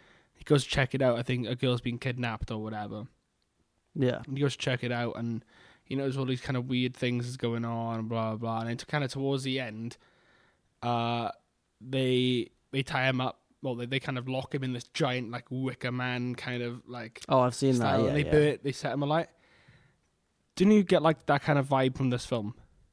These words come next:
Speaker 1: Where he kind of figures it all out, but then it turns out that, like, the whole kind of town's in
Speaker 2: Oh,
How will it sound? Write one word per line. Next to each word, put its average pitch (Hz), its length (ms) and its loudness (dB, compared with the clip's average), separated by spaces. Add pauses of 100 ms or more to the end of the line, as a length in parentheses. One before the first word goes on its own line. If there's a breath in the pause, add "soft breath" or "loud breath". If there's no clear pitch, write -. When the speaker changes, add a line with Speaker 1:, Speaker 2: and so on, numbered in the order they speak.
(280)
Speaker 1:
Where 147 320 6
he 160 160 2
kind 151 180 4
of 139 60 4
figures 143 380 4
it 143 60 8
all 127 220 6
out, 123 300 0
but 120 80 -2
then 120 120 0
it 117 100 0
turns 127 340 0
out 120 180 -2
that, - 240 -6
like, 127 180 -2
the 127 80 0
whole 120 380 -2
kind 120 240 -2
of 120 80 -4
town's 120 500 2
in - 60 -8
Speaker 2:
Oh, 185 140 8